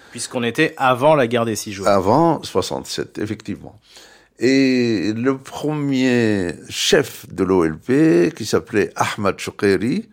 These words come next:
Speaker 2: euh, c'était quelqu'un qui savait faire des discours. On l'écoutait,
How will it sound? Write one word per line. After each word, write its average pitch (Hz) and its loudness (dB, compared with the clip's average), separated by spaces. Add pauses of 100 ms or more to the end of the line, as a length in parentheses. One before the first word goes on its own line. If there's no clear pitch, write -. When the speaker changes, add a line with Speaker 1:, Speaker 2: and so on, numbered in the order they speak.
(600)
Speaker 2:
euh, 101 0
c'était 127 -4
quelqu'un 135 -4
qui - -10
savait 95 0
faire 92 -6
des 78 -6
discours. - -12 (1000)
On 147 4
l'écoutait, 151 0